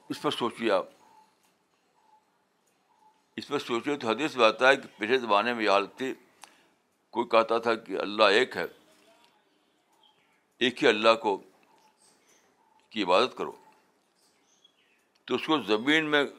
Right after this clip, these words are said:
گاڑتے تھے اور سر پر آ-، آرا چ-، چ-، چ-، اور آرا چ-، دو دھو-، دھڑ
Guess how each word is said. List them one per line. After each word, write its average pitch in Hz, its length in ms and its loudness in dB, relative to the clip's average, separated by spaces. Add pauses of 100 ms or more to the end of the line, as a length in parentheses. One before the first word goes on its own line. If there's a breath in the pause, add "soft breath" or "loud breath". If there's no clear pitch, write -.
(220)
گاڑتے 95 360 4
تھے 135 180 -6 (520)
اور 110 120 -4
سر 127 220 0
پر 110 120 -4
آ-، 95 360 0
آرا 127 140 10
چ-، - 340 -16
چ-، - 840 -20
چ-، - 40 -10 (340)
اور 85 260 -4
آرا 87 260 2
چ-، - 100 -14 (1000)
دو 139 200 -2
دھو-، 113 320 -10
دھڑ 107 180 0